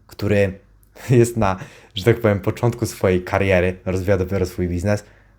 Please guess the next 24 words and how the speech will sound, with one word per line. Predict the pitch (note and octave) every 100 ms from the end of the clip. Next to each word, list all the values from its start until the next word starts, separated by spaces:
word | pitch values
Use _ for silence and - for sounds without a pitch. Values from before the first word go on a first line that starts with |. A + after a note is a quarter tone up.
| _
powiem | - A2 G#2+
ci, | F#2 G2+
że | F#2 F2+ E2+ - _ _ _ _ _ _ _ _ _ _ _ _ -
nic | G#2 A#2+ B2
tak | G#2 G2
bardzo | F#2 E2 D#2+ D#2+ - _ _ _ _ _ _ _ _ _ _ _ _ _ - _ _ _ _ _ -
mnie | G2+ G2+
nie | F#2
cieszy, | F2+ - E2 - _ _ _ _ _ _
jak | F#2+ -
fakt, | - E2+ - - _ _
że | - F#2+
już | F2+
w | -
tym | B2+
momencie | C3 A#2+ F2+ E2+ E2 - _ _ _ _ _ _ _ -
dokładnie | G2+ - G2 F#2+
wiem, | E2 D#2+ E2 - _
w | -
czym | - G2
jestem | G#2 G#2+
dobry, | F2+ E2+ E2+ E2+ - -
dokładnie | G2+ G2+ F#2 F#2
wiem, | F2 D#2+